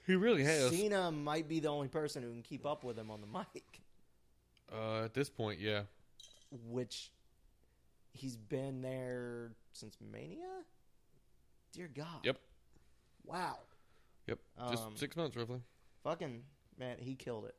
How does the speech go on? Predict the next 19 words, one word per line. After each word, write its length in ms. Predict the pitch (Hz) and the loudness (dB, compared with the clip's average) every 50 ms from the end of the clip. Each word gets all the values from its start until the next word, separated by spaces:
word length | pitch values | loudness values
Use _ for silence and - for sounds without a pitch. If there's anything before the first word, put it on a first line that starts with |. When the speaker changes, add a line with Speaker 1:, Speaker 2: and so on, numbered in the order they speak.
| - - - - - - - | -18 -20 -20 -20 -20 -16 -10
Speaker 2:
He, 220 | 127 120 117 101 - - _ _ _ _ _ - - - - - - - - - | -8 -8 -8 -8 -12 -16 _ _ _ _ _ -20 -20 -20 -20 -20 -20 -20 -12 -4
and 260 | - 143 143 139 135 | 0 2 2 2 2
the 60 | 131 | 0
fact 640 | - - 156 147 151 156 156 160 - - - - - - - - - - - - - | 2 4 6 6 8 8 6 4 0 -4 -10 -10 -10 -12 -16 -20 -20 -20 -10 -2 0
that 220 | 143 131 127 - | 2 2 2 0
it's 140 | 123 - - | -2 -4 -4
not 300 | 131 127 123 123 113 117 | 0 0 0 0 0 0
just 420 | 127 127 120 120 117 - - - - - _ _ _ _ _ _ - | 0 0 0 0 0 -4 -6 -10 -12 -16 _ _ _ _ _ _ -10
people 240 | - 135 - 131 117 | -8 -6 -4 -2 -2
like 220 | 117 113 110 - - | -2 -4 -4 -6 -4
us 240 | 113 113 123 - - | -2 -2 -2 -4 -6
saying 340 | - - 135 131 131 127 127 | -8 -6 -4 -4 -4 -2 -4
this 240 | 131 135 131 131 | -4 -4 -4 -6
who 100 | - 120 | -8 -8
were 200 | 110 107 107 - | -6 -6 -4 -2
already 380 | 110 110 110 110 113 113 113 120 | -2 -2 -2 -2 -2 -4 -4 -6
fans 280 | - 135 127 127 123 127 | -6 -8 -8 -8 -6 -6
of 60 | 127 | -6
him, 240 | 127 135 135 131 | -6 -6 -8 -10